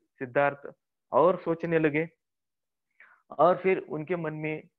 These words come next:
ये सवाल आया कि ये इस, इस तरह के दुख क्यों भुगतने पड़ते हैं किसी इंसान को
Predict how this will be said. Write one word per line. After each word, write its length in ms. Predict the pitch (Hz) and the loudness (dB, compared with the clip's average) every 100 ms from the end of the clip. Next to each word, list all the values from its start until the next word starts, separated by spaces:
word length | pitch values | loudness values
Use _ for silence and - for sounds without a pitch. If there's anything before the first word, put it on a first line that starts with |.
| _ - | _ -6
ये 180 | 156 180 | -6 -4
सवाल 340 | 156 139 131 | 0 2 4
आया 320 | 117 117 151 | 4 2 0
कि 180 | 175 - | -6 -12
ये 280 | 180 214 220 | -8 -6 -6
इस, 280 | - 180 170 | -8 -10 -8
इस 260 | 175 185 - | -10 -10 -4
तरह 160 | 214 220 | -2 -2
के 180 | 220 | -4
दुख 360 | 190 139 214 214 - _ | -8 -4 -4 -6 -20 _
क्यों 320 | 220 247 240 185 _ _ | -4 -2 -2 -6 _ _
भुगतने 480 | 120 156 175 175 175 | -4 -2 0 0 -4
पड़ते 360 | 170 147 143 147 | -4 -6 -2 -4
हैं 140 | 160 | -4
किसी 240 | 160 151 160 | -8 -8 -6
इंसान 540 | 120 113 - 147 120 | -4 -4 0 0 0
को 260 | - 95 | -8 -14